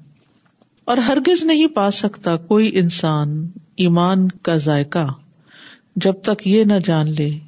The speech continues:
کہ جو اس کو پہنچا ہے وہ اس سے خطا ہونے والا نہیں تھا، وہ اس کو پہنچنا ہی تھا، اچھا یا برا۔ وَمَا أَخْطَأَهُ لَمْ يَكُنْ لِيُصِيبَهُ،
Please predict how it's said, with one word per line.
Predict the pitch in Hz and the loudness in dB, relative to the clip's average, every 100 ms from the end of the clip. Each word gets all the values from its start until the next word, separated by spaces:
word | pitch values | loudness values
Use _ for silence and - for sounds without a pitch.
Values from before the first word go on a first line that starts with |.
| _ _ | _ _
کہ | - 170 | -4 0
جو | 196 214 196 | 2 2 2
اس | 190 - | -2 -2
کو | 196 | -4
پہنچا | - 175 175 202 180 | 0 0 0 -2 0
ہے | 185 | 0
وہ | 185 180 | 2 0
اس | 180 185 | 0 -2
سے | - | -2
خطا | 208 180 180 | -2 -2 -2
ہونے | 180 165 | 0 0
والا | 165 156 160 | 0 0 0
نہیں | 151 147 | -2 -6
تھا، | 151 - _ _ _ _ _ _ - | -8 -18 _ _ _ _ _ _ -2
وہ | |
اس | 196 - | -2 0
کو | 214 | -2
پہنچنا | 208 226 262 240 | -2 0 0 0
ہی | 180 | -2
تھا، | - - _ _ _ _ 185 | -6 -12 _ _ _ _ -8
اچھا | 175 190 | -2 0
یا | 175 | 2
برا۔ | 156 143 156 - _ _ _ _ - | 2 -2 -6 -14 _ _ _ _ -2
وَمَا | 247 302 349 | 0 0 0
أَخْطَأَهُ | 302 - 381 349 320 349 311 | -4 -2 0 0 2 4 4
لَمْ | 277 302 | 2 2
يَكُنْ | 320 320 320 | 2 2 2
لِيُصِيبَهُ، | 311 320 320 349 349 214 160 | 4 4 4 4 2 2 -2